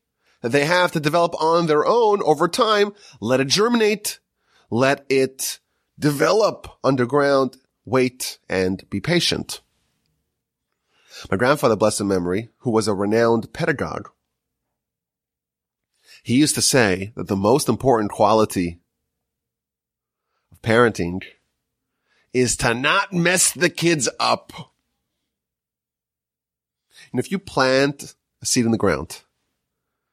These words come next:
the number one goal is to just stay away and make sure if there are,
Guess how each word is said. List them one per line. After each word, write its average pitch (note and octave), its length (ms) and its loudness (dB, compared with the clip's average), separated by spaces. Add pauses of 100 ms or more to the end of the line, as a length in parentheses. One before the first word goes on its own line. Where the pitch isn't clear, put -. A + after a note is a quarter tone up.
(340)
the A#2 60 -4
number A#2+ 380 0
one A3+ 280 0
goal A#2 580 0 (340)
is C3+ 140 -4
to D3+ 80 0
just - 340 0
stay C3+ 200 -2
away D3 440 -6 (960)
and G#2 160 -4
make B2 220 2
sure F#3 240 4
if - 160 -6
there A#2+ 160 -2
are, A#2+ 260 0